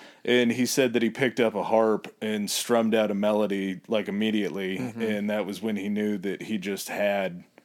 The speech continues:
Speaker 1: incredible musical talents, which he actually did for the most part. He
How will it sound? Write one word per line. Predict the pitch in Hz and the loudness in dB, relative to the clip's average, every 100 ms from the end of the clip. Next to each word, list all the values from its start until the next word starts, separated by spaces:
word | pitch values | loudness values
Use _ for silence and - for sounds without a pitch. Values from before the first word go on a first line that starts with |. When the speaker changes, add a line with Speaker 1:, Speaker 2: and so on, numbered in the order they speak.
| _ - | _ -12
Speaker 1:
incredible | 101 - 123 107 101 | -12 -2 0 0 0
musical | 110 104 87 | -2 -2 -6
talents, | 85 135 113 76 85 - - - - - | -4 0 0 -2 -8 -14 -16 -20 -20 -2
which | 165 - - - - - - | 0 0 -6 -12 -20 -20 0
he | - 147 - _ | 0 0 -6 _
actually | 120 160 - 120 101 | 2 2 2 2 4
did | 127 127 101 - | 4 4 2 -4
for | - | -4
the | 107 | 0
most | 107 120 - | 2 2 2
part. | 104 104 107 - | 2 2 0 -2
He | 117 113 110 | 0 0 0